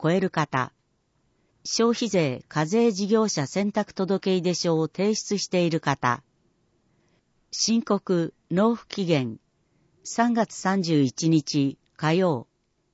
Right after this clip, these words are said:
贈与税、二月二日月曜から受付。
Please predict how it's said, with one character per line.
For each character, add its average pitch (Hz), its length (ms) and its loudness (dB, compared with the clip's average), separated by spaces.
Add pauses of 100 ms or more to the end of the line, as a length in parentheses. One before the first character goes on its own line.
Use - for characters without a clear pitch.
(840)
贈 202 280 4
与 247 180 4
税、 135 420 -2 (440)
二 170 100 4
月 220 300 0
二 - 240 -12
日 165 340 -2
月 160 320 -2
曜 240 160 4
か 160 160 -2
ら 127 140 0
受 143 200 -2
付。 135 420 -6